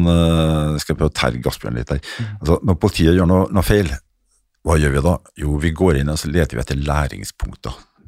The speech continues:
Speaker 1: Det er en sånn, nærmest en slags hvitvasking av at her har vi dummet oss ut, liksom. Og det er interessant, naturligvis, å gjøre det, men spørsmålet er, hva gjør vi etterpå? Gjør vi noen ting etterpå i hele tatt, eller blir her på en måte det vi kvitterer ut at nå har vi sett på det her,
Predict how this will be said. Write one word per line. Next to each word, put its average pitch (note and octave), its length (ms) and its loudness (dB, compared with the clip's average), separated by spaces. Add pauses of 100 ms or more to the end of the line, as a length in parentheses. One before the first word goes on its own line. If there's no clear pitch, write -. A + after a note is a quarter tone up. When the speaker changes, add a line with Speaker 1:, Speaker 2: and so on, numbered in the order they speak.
(320)
Speaker 1:
Det C#2 60 -4
er D2 80 2
en - 20 2
sånn, D2 440 0
nærmest C2+ 360 0
en F#2 60 0
slags E2 240 -4
hvitvasking D#2+ 1040 -2
av C#2 220 0
at C#2+ 100 -4
her A#1+ 240 0
har C2 100 -2
vi C2+ 120 0
dummet B1+ 420 -4
oss - 140 -12
ut, - 160 -2
liksom. - 260 -8 (580)
Og G2+ 100 2
det G2 120 6
er B2 80 6
interessant, B2+ 480 2
naturligvis, G2+ 400 0
å F#2 80 2
gjøre C#2 380 2
det, G2 120 4 (100)
men G2+ 140 0
spørsmålet G#2 520 2
er, - 100 -6
hva E2+ 240 0
gjør D#2 300 0
vi C2 100 -4
etterpå? - 480 -2
Gjør C#2+ 400 0
vi G2+ 80 2
noen F#2 260 2
ting E2+ 140 -4
etterpå E2+ 400 -2
i F#2 80 -2
hele F#2+ 240 -2
tatt, - 240 -8 (100)
eller F#2 160 0
blir D2+ 300 -2
her B1+ 260 -2
på - 140 -4
en E2+ 80 0
måte C#2+ 260 -2
det C2+ 140 -2
vi C#2 120 0
kvitterer A1+ 520 -4
ut B1 100 -4
at D#2 160 -2 (300)
nå F2 80 2
har A#2+ 100 4
vi A#2+ 60 0
sett D#2 180 -4
på D#2+ 140 -2
det B1+ 140 2
her, B1 160 -4